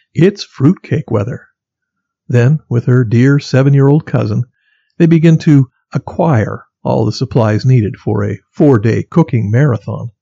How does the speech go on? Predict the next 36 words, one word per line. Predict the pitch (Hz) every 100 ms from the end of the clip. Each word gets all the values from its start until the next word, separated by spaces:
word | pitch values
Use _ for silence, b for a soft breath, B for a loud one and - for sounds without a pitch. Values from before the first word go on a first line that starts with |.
| _ _ _ _ _ _
They | 143 139
snatch | - 147 -
fallen | - 135 127 110
pecans | 120 - 151 110 98
from | - 107
a | 110
neighbor's | 117 113 104
orchard. | 120 131 - 113 104 _ _ _ _ _ _ _ _
They | 131
gather | 117 135 123 110
fruit | - 139 120 -
and | 107
obtain | - - - 139 143
a |
quart | - - 151 -
of | 110 107
bootleg | 120 185 143 151 123
whiskey | 135 - - 98 -
to | 104 107 -
properly | - 156 214 160 160
top | 160 170 160
off | 185 123 104 _ _
the | 143
fruitcake. | - 165 - - - _ _ _ _ _ _
And | 120 113 147 _ _ _ _ _
when | 120 113
the | 113
bootlegger | 139 - 139 120 110
learns | 110 131 135
what | 113 113
his | 117 107
whiskey | 113 135 - 117
is | 107
being | 123 117
used | 120 143 151
for, | 175 185 226